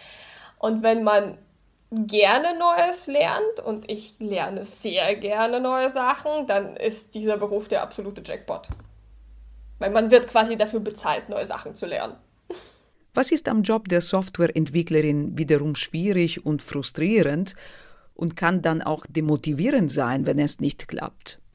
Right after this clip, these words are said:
Speaker 1: So ziemlich jede Sache, die ich gerade aufgezählt hab, hat auch eine dunkle Seite. Und zum Beispiel so eine Fehlersuche, so eine Bugjagd kann sich halt Stunden ziehen.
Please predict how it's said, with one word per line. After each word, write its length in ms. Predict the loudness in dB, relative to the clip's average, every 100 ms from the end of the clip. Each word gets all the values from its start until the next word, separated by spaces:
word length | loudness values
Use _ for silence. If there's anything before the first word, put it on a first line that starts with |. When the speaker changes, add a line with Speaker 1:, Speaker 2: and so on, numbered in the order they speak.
| _ _ _ _ _ _ _ -2
Speaker 1:
So 160 | 2 4
ziemlich 480 | 6 8 8 6
jede 320 | 2 2 4 6
Sache, 320 | 4 4 0
die 140 | -2
ich 140 | -4 -2
gerade 340 | 2 4 4
aufgezählt 680 | 0 -2 -2 0 2 0 2
hab, 300 | 0 0 -6
hat 240 | -6 -2
auch 220 | -2 -2
eine 260 | -2 0 4
dunkle 320 | 6 6 6
Seite. 340 | 6 6 4 -6 -14 -18 -20 -20 _ -12 -10 -10 -12 -14 -18 -14
Und 840 | -2 2 4 8 8 6 0 -6 -10 -12 -16 -20 -20 -20
zum 200 | -8 -4
Beispiel 320 | -2 -2 -4 -8
so 100 | -4
eine 140 | -6
Fehlersuche, 640 | 2 6 6 6 -2 -2 0 0 -4 -10 _
so 200 | -8 0
eine 260 | 0 2 -2
Bugjagd 1040 | 0 4 4 2 -2 4 6 4 -2 -20 _ -20 -20 -20 -20 _ -20
kann 280 | -10 -8 -6
sich 340 | -6 -4 0
halt 180 | 2 2
Stunden 560 | -2 2 2 2 -2
ziehen. 440 | 0 2 2 0